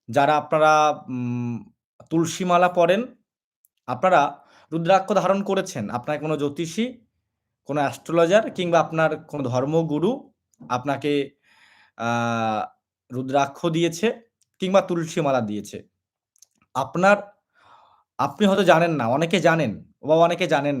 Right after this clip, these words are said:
না যে তুলসী মালা আমাদেরকে তিন মাস পর পর, রুদ্রাক্ষ আমাদের তিন মাস পর পর শোধন করতে হয়। শোধন না করলে তার যে কাজ, সেটা কিন্তু পাওয়া যায় না।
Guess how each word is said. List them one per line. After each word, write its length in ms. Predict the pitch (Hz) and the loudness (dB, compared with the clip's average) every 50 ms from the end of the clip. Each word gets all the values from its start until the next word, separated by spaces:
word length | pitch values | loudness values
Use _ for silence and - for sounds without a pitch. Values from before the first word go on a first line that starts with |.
| 110 98 | -6 -8
না 80 | 82 82 - _ _ _ _ _ _ _ _ _ _ _ - | -8 -12 -18 _ _ _ _ _ _ _ _ _ _ _ -14
যে 180 | 123 123 185 202 196 - - | -8 -4 -4 -4 -4 -4 -6
তুলসী 420 | 190 190 185 170 - - - 226 | -4 -4 -4 -6 -6 -6 -4 0
মালা 320 | 208 208 208 190 160 135 143 - - - _ _ _ _ _ _ _ _ _ _ _ _ _ - | 2 2 4 4 4 2 0 -2 -4 -10 _ _ _ _ _ _ _ _ _ _ _ _ _ -10
আমাদেরকে 520 | 135 139 151 160 165 185 180 175 180 175 143 135 139 - - _ _ _ _ _ - | -6 -2 -2 -2 -2 -2 -4 -4 -4 -4 -4 -4 -6 -10 -18 _ _ _ _ _ -6
তিন 180 | 196 196 190 190 190 | -4 -2 -2 -2 0
মাস 180 | 185 185 170 180 - - - | 2 0 0 -2 -4 -6 0
পর 160 | 147 139 139 131 - - | 2 2 2 0 0 0
পর, 160 | 160 185 196 - - - _ _ _ _ _ _ _ _ _ - | 2 2 2 0 -4 -16 _ _ _ _ _ _ _ _ _ -12
রুদ্রাক্ষ 600 | 131 139 143 143 139 147 170 170 165 165 - - - 156 123 120 123 - - | -8 -6 -6 -4 0 2 4 4 4 2 -2 -8 -6 -4 -4 -4 -6 -10 -10
আমাদের 320 | - 127 135 139 139 156 156 - - | -8 -4 -4 -2 -2 -4 -4 -4 -6
তিন 140 | 202 196 190 185 | -4 -4 -4 -2
মাস 220 | 185 180 170 170 - - | 0 0 -2 -2 -4 -2
পর 140 | 151 143 139 135 - | 0 0 0 2 4
পর 120 | 185 202 233 - - - _ _ _ _ _ _ _ | 4 4 4 2 -2 -14 _ _ _ _ _ _ _
শোধন 420 | - - - 196 196 180 180 202 196 185 | -12 -6 -4 -2 -2 0 0 -2 -2 -2
করতে 320 | 165 170 139 120 - - 110 | -2 -4 -4 -4 -6 -8 -8
হয়। 240 | 92 98 95 85 85 _ _ _ _ _ _ _ _ _ _ _ _ _ _ _ _ _ _ _ _ | -8 -8 -12 -14 -14 _ _ _ _ _ _ _ _ _ _ _ _ _ _ _ _ _ _ _ _
শোধন 360 | - - - 180 180 190 208 208 196 160 147 | -8 -2 0 2 4 4 2 2 2 0 0
না 80 | 147 151 147 - | 0 0 -2 -4
করলে 240 | 175 185 196 208 226 220 220 - | -4 -4 -2 -2 -2 -2 -2 0
তার 180 | 151 147 156 160 165 165 | 0 0 2 0 -2 -4
যে 140 | 160 190 185 185 - - | -4 -6 -6 -4 0 2
কাজ, 220 | 165 160 156 131 120 - - - - _ _ _ _ _ _ - | 4 4 4 2 0 -4 -12 -16 -20 _ _ _ _ _ _ -10
সেটা 160 | - 156 160 | -8 -6 -6
কিন্তু 240 | 160 170 175 170 170 - | -6 -8 -10 -10 -4 0
পাওয়া 180 | 160 139 131 120 | 2 2 2 2
যায় 200 | 107 101 92 92 | -2 -4 -8 -10
না। 120 | 92 85 | -12 -14